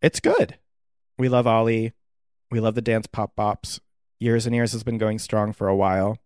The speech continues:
Shout out to Ollie Alexander. And then, oh, well, there's another album out this week.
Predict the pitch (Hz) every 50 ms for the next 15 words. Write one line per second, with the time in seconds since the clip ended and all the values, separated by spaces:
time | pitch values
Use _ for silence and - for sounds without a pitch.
0 | _ _ _ _ _ _ _ _ - - - - 127 120 120 120 117 113 - -
1 | - - - - 131 131 - - 143 147 147 147 151 156 147 - - 123 120 123
2 | 123 117 151 156 156 156 160 160 160 160 156 156 - - 117 117 120 117 113 113
3 | 110 113 113 113 113 - - 107 113 107 104 104 - 110 101 107 123 _ _ _
4 | _ _ _ - - 101 101 92 101 104 107 101 113 113 113 - - 117 113 113
5 | 123 123 127 123 127 151 - - 160 160 - - - - - 147 156 196 254 -
6 | - - -